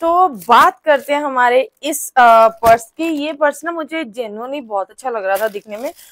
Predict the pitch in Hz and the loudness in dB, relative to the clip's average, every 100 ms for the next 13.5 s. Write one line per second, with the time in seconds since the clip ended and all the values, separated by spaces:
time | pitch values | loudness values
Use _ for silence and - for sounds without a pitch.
0 | _ _ 370 427 427 311 359 381 381 302 | _ _ 0 0 -2 -6 -2 -2 -2 -10
1 | 330 349 330 330 - 233 226 226 214 220 | -8 -4 -2 -4 -2 -2 -2 -6 -8 -4
2 | 233 196 185 196 240 214 254 269 226 196 | -4 -2 -4 -2 -4 -4 -6 -6 -6 -6
3 | 220 254 269 277 262 214 208 190 - 220 | -6 -8 -8 -8 -4 -4 -2 -6 -4 -6
4 | 330 _ _ _ - 320 269 294 320 - | -6 _ _ _ -2 0 2 0 0 -6
5 | 247 285 269 262 254 247 240 247 240 - | -8 -4 -4 -4 -6 -6 -6 -4 -4 -6
6 | 233 233 277 277 - 233 - 269 269 247 | -4 -2 -2 -2 0 -2 0 -4 -4 -6
7 | 214 233 262 247 - 262 214 - 233 262 | -6 -6 -8 -8 -4 -2 -2 -6 -8 -6
8 | 294 294 262 _ 269 262 262 247 262 - | -4 -6 -8 _ -10 -8 -10 -10 -14 -6
9 | 208 208 220 214 208 240 247 180 226 233 | -6 -6 -4 -4 -2 -4 -4 -6 -12 -10
10 | 233 233 233 214 214 220 226 214 208 220 | -10 -4 -2 -2 -6 -10 -10 -6 -4 -4
11 | 214 302 311 302 254 226 202 190 214 214 | -4 -14 -12 -8 -4 -4 -4 -14 -18 -10
12 | 214 208 240 285 311 _ _ _ _ - | -8 -8 -8 -8 -8 _ _ _ _ -6
13 | 349 311 330 359 - | -2 -2 -4 -8 -12